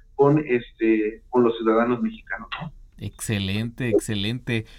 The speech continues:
Speaker 2: Pues nos dejas una enorme tarea a, creo que a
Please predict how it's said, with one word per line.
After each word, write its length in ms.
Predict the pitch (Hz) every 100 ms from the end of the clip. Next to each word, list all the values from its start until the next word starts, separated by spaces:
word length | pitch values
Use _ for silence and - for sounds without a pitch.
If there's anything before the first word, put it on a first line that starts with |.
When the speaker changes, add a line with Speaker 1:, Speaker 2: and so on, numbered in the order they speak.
| - -
Speaker 2:
Pues 160 | 123
nos 140 | 131 127
dejas 320 | 165 196 175
una 140 | 170
enorme 320 | 170 151 156
tarea 520 | 143 123 113 123 135 113
a, 380 | 117 110 101 - - - -
creo 180 | 117
que 100 |
a 40 | 113